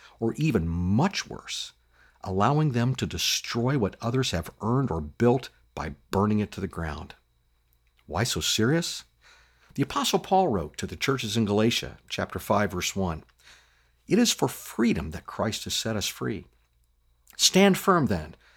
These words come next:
and do not let yourselves be burdened again by a yoke of slavery." Yes, I'm well aware Paul was referencing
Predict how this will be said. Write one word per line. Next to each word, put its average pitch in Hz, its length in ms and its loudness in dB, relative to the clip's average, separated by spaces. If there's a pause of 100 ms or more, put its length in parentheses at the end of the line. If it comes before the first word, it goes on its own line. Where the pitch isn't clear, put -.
(140)
and 104 100 -2
do 98 100 2
not 131 280 4
let 135 160 0
yourselves 104 480 -2
be 95 120 -4
burdened 113 380 -2
again 101 320 0
by 90 140 -2
a 87 80 0
yoke 85 260 -4
of - 100 -10
slavery." - 540 -10 (960)
Yes, 139 460 0
I'm 123 300 2
well 165 180 2
aware 87 380 -2
Paul 117 320 0
was 95 160 -2
referencing 87 640 0